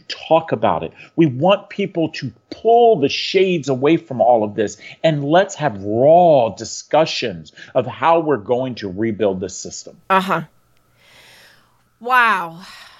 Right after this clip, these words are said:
Speaker 2: So, gosh, this is so powerful, and I'm so glad that we're having this conversation. So if somebody is moved to action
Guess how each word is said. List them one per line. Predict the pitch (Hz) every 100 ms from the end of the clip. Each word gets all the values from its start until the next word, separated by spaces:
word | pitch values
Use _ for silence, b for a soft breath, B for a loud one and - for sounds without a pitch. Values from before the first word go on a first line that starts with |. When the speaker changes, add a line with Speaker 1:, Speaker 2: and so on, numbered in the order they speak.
| B _
Speaker 2:
So, | - - 294 294 285 277 262 - _ _ -
gosh, | 220 202 - - - - _ _ _ -
this | - -
is | 226 -
so | - 262 269
powerful, | 262 233 214 214 220 220 208 196 -
and | 196 190 190
I'm | 202 208 202
so | 190 - - 240 247 233
glad | 226 220 208
that | 208
we're | 190 196
having | 196 180 190
this | 185 180
conversation. | - 208 180 185 180 180 - 180 175 b b b b _
So | - - 302 302 277 - -
if | 262
somebody | - - 311 330 349 339 311 -
is | 233 214 202
moved | 220 233 240 247 240 220 - - -
to | 233 208 -
action | 175 185 - 190 175 160 156 170